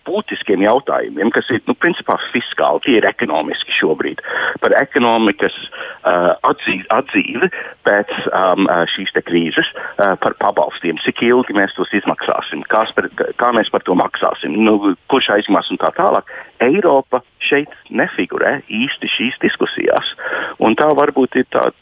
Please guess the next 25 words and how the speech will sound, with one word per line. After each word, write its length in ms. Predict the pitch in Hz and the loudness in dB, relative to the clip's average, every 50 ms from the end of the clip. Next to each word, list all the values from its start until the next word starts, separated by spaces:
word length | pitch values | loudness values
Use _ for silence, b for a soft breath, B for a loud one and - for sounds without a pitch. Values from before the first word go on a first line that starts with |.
| _ - | _ -4
tīra 300 | - 143 147 - - - | -4 -2 0 -2 0 2
būtiska 400 | - 139 139 - 120 - - 131 | 2 2 2 0 -2 -2 -2 0
problēma. 400 | - 165 202 214 127 101 101 - | 2 2 2 4 2 2 0 0
Es 60 | - | -2
negribu 220 | 170 - - 127 - | 0 0 -2 0 0
pateikt, 320 | 143 143 - 127 107 - | 0 0 0 0 0 0
ka 140 | - - 107 | 2 2 4
Eiropas 340 | 110 127 107 90 - - - | 4 4 4 2 0 0 -2
Savienība 400 | 139 139 131 104 95 90 - - | -2 0 2 2 2 0 -2 -2
tagad 180 | - - - | -6 -6 -4
sabruks, 440 | - - 226 208 - - - - - - - B B B B B B B B - | 0 0 0 0 0 0 -2 -2 -4 -6 -8 B B B B B B B B 2
jo 120 | 110 107 104 | 2 4 4
Eiropa 400 | 117 127 107 95 92 - - 98 | 6 6 4 4 2 2 0 -2
nefigurē 480 | 113 - - - 98 - 95 87 98 | -2 -2 -2 -4 -2 0 2 2 2
šādos 480 | 95 - - 101 90 - - - - - | 2 2 0 0 2 0 -2 0 2 2
jautājumos. 560 | 104 - - - 76 64 55 - 80 - - | 2 2 2 2 0 0 -2 -4 -6 -4 -4
Tas 160 | - 117 - | -4 -2 0
varētu 220 | - 123 117 110 - | 2 2 2 2 0
pat 160 | 117 - - | -4 -4 -6
būt 120 | 107 98 - | -8 -8 -2
kaut 160 | - 101 98 | 0 0 0
kāds 180 | - 95 - - - | 0 0 -2 -2 -2
stimuls 420 | - 165 208 208 120 95 143 - - - B B B B B B | -2 0 2 4 4 2 2 0 -6 -12 B B B B B B
uz 160 | - 127 113 - | -2 -2 0 2
lielāku 640 | 110 120 143 139 135 110 90 85 - - 101 92 | 2 4 4 4 4 4 2 0 0 -2 -4 -4